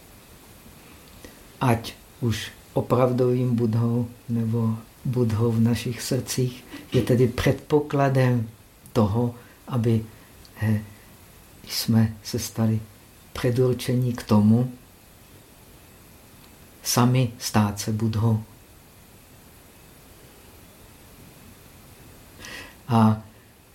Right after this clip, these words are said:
eh, jakým způsobem,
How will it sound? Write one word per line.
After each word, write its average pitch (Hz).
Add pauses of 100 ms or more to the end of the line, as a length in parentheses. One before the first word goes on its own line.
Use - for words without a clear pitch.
(160)
eh, 107 (3000)
jakým 139
způsobem, 131